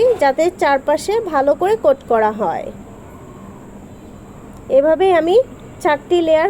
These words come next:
কোট করে নিব। যারা নতুন নতুন কেক বানাচ্ছেন বাসায়, ও-, ওইভাবে আর কি রেসিপি দেখে দেখে তৈরি করবেন, তারা কিন্তু ইজিলি এই রেসিপিটা ফলো করে তৈরি করে ফেলতে পারবেন। আপনাদের একটা টিপস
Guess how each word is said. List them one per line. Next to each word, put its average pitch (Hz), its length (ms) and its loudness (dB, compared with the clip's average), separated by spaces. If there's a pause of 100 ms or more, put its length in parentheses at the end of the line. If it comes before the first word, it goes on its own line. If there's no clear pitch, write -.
কোট 311 180 2 (100)
করে 226 220 6
নিব। 202 220 2 (1300)
যারা 254 260 2 (640)
নতুন 277 340 2 (100)
নতুন 320 220 2 (120)
কেক 277 180 2 (100)
বানাচ্ছেন 254 640 2
বাসায়, 220 580 -2 (400)
ও-, 247 240 6 (100)
ওইভাবে 285 500 2
আর 269 160 2
কি 294 160 -6
রেসিপি 277 560 0
দেখে 262 340 2
দেখে 269 280 4 (100)
তৈরি 302 280 0
করবেন, 294 320 4
তারা 285 240 2
কিন্তু 339 300 0 (160)
ইজিলি 349 380 0 (120)
এই 285 200 0 (100)
রেসিপিটা 285 580 0
ফলো 285 380 2
করে 381 180 0 (380)
তৈরি 311 220 0
করে 240 260 4
ফেলতে 226 300 2
পারবেন। 214 340 0
আপনাদের 339 400 0 (100)
একটা 349 160 0 (100)
টিপস 370 320 2